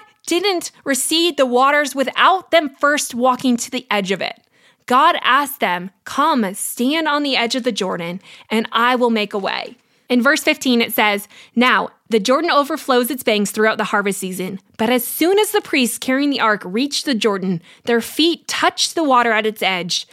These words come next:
and the water flowing downstream stood still, rising up in a mass that extended as far as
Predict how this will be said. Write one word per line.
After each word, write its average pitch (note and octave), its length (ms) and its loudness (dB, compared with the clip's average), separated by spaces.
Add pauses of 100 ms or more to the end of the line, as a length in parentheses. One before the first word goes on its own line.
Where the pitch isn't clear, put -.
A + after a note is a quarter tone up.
(200)
and A3 120 2
the A#3 60 4
water B3+ 340 4
flowing C4 360 0
downstream G#3+ 640 0
stood B3+ 360 -2
still, F#3 380 -2
rising D#4 480 2
up E4 100 0
in E4 80 -2
a D#4 60 0
mass G3 300 2
that G#3+ 140 -2
extended A#3 460 0
as G#3 200 -2
far B3 300 2
as G#3+ 300 -2